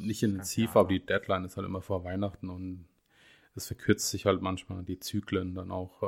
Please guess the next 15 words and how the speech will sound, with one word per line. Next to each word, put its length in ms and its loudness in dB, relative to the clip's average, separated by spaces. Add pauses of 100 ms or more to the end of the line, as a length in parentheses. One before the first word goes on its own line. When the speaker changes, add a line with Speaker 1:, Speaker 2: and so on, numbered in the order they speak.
Speaker 1:
ähm, 100 -10
die 120 -8
Antwortfristen, 880 -4 (540)
die 60 -6
sind 100 -4
halt 100 2
ein 20 -4
bisschen 260 -8
Speaker 2:
Ah, 40 -12
Speaker 1:
kürzer 300 0
Speaker 2:
okay. 100 -6
Speaker 1:
und 60 -10
dann, 180 -12
ja, 180 -14 (520)
aber, 260 -12